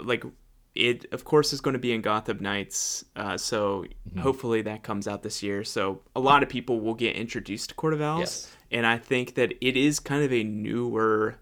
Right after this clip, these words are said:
Speaker 1: villain, or I guess subset of villains.
Speaker 2: Mm-hmm.
Speaker 1: I think it would be perfect. I think the,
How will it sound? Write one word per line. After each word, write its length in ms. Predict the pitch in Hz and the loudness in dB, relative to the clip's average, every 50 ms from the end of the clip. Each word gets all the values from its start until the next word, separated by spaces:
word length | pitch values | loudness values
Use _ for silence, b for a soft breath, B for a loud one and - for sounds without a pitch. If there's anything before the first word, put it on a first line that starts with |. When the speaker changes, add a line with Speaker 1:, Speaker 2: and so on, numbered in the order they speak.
| _ _ | _ _
Speaker 1:
villain, 580 | _ - - 98 98 104 117 120 131 151 165 170 - _ _ _ _ | _ -8 -4 -4 -2 0 0 0 0 -2 -4 -6 -10 _ _ _ _
or 100 | 117 113 | -4 -2
I 80 | 110 | -2
guess 220 | 107 92 107 104 - - | -2 -4 -4 -6 -4 -2
subset 380 | - - 110 - - 143 131 | -2 -2 -2 -2 -2 0 0
of 80 | 131 123 | 0 2
villains. 480 | 123 123 127 131 139 139 143 143 - | 0 0 0 2 0 0 -2 -4 -6
Speaker 2:
Mm-hmm. 240 | 98 92 90 82 80 - - - _ _ _ _ _ _ _ _ _ - - | -8 -8 -8 -8 -8 -10 -14 -20 _ _ _ _ _ _ _ _ _ -2 -2
Speaker 1:
I 40 | 139 | 4
think 140 | - 143 165 | 6 8 8
it 40 | 170 | 8
would 100 | 147 127 | 6 6
be 80 | 123 | 2
perfect. 340 | 120 143 151 160 123 107 104 | 4 6 6 6 6 4 2
I 60 | 113 127 | 0 0
think 340 | - 135 127 127 - - | 2 0 0 0 -4 0
the, 200 | - 131 123 - | 0 2 2 2